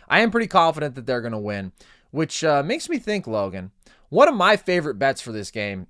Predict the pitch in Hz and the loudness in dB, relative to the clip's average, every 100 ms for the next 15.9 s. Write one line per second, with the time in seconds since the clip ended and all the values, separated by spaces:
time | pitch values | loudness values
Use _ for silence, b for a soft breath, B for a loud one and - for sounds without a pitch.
0 | - 165 170 143 - - 185 208 - 175 | -2 0 0 -4 -6 -6 -4 -6 -8 -10
1 | - - 165 156 156 120 135 170 180 - | -6 2 2 2 -2 -2 0 0 -2 -6
2 | - 143 127 113 120 - 160 208 208 196 | -8 -4 -4 -4 -8 0 4 6 4 -2
3 | 170 - 123 113 98 95 117 139 123 - | -4 -4 -2 -2 -4 -6 -8 -6 -8 -8
4 | 143 175 139 139 135 120 110 120 110 - | -8 -6 -4 -2 -2 -2 -8 -8 -8 -8
5 | 123 107 - 123 127 120 90 104 113 120 | -8 -8 -8 -8 -6 -8 -4 0 2 2
6 | 104 95 - - 131 - - - b b | -2 -12 -12 -6 -6 -8 -16 -20 b b
7 | b b b b - - 269 262 - 233 | b b b b -4 0 0 -2 -4 -2
8 | 240 208 240 226 _ _ _ _ _ 180 | -2 -4 -6 -8 _ _ _ _ _ -2
9 | 190 160 - - _ _ _ _ _ 247 | 0 -2 -10 -20 _ _ _ _ _ -6
10 | 240 - 208 196 175 156 156 165 180 190 | -4 0 2 0 -4 -4 -4 -4 -8 -8
11 | 165 - 160 147 147 139 202 196 175 156 | -10 -10 -10 -6 -8 -6 -8 -6 -8 -10
12 | - 156 139 120 - 131 120 117 127 120 | -8 -8 -8 -8 -6 -4 -4 -4 -4 -6
13 | 113 117 110 95 113 120 110 113 107 107 | -6 -10 -8 -8 -6 -4 -4 -4 -4 -6
14 | 107 - - 107 104 101 - - 117 113 | -10 -10 -6 -4 -4 -8 -12 -8 -6 -6
15 | - 120 - 123 180 151 - 127 113 | -4 -4 0 2 2 -2 -6 -4 -4